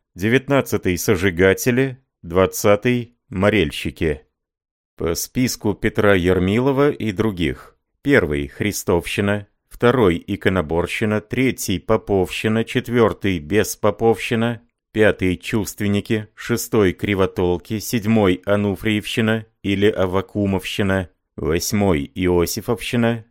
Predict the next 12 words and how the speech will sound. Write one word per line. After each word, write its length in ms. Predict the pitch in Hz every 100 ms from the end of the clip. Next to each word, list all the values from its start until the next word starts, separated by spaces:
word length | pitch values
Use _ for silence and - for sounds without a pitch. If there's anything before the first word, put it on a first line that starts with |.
| _
девятый — 640 | 85 104 127 117 - 101
иларионовщина, 1160 | - 110 101 90 85 82 85 - - 107 110 110 _ -
десятый — 680 | 90 98 127 117 - 87 82
серапионовщина 1200 | - 104 92 104 95 101 104 - 123 120 123 117 _ -
или 260 | 95 92
морельщики, 880 | 87 87 85 82 - 113 - 113 117 _ -
одиннадцатый — 800 | - 90 110 101 92 107 107 101
волосатовщина 1040 | 82 101 110 - 104 90 101 - - 117 127
или 340 | - 101 104
сожигатели, 960 | 104 113 95 110 104 104 - 107 107 104
двенадцатый — 760 | 90 101 135 123 - 101 98 92
федосеевщина, 1040 | 127 95 87 - 82 82 - 117 120